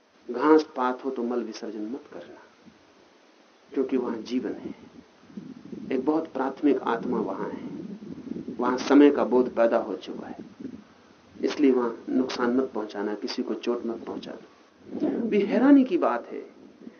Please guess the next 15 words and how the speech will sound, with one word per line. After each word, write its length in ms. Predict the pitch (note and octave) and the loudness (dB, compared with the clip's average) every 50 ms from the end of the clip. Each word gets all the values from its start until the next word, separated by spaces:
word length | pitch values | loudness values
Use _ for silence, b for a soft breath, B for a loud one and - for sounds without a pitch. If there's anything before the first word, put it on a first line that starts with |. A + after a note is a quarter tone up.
| B B B - | B B B -2
कि 60 | - | -2
अब 260 | - - A3 B3+ A#3 G#3+ | 2 6 6 6 6 8
जाके 340 | F#3 B3 A#3+ A#3+ A#3 A#3 | 8 8 8 8 8 6
इस 200 | A#3 - - C4 | 2 2 2 2
सदी 300 | - - B3 A3+ G3+ A3+ | 0 2 2 2 2 2
में 140 | A3 G#3+ G#3 | 4 6 6
विज्ञान 460 | G3 F#3 F#3+ F3+ E3 G3 G3 G3 G3 | 6 6 4 2 4 4 4 6 4
को 200 | F#3 F3 E3+ E3 - F3 | 2 2 -2 -2 -2 0
थोड़ा 180 | F3+ F3 F3 | 0 2 2
सा 160 | E3+ E3 E3 | 0 0 -4
ख्याल 360 | D#3 - - - C#3+ E3 F3 E3 | -6 -6 -6 -6 -2 -2 0 2
आना 240 | D#3 D3 C#3+ C3 | 2 2 2 0
शुरू 280 | C3 - C3+ B2+ B2 A#2+ | -2 -4 -4 -4 -4 -4
हुआ 220 | A#2+ B2 A#2 A#2 | -4 -4 -4 -4
है 180 | A#2 - G#2+ - | -4 -6 -10 -12